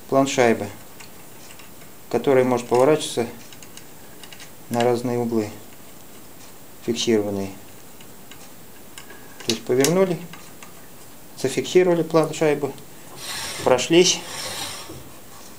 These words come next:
отпускаем, поворачиваем опять, винтом затягиваем, проходимся.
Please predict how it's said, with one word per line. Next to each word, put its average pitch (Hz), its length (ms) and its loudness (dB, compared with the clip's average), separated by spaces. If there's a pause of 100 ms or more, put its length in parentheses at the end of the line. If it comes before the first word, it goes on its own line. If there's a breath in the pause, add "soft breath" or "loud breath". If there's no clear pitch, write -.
(1600)
отпускаем, 160 600 2
поворачиваем 139 640 4
опять, 113 280 0 (1500)
винтом 117 320 2
затягиваем, 147 640 2 (880)
проходимся. 127 640 4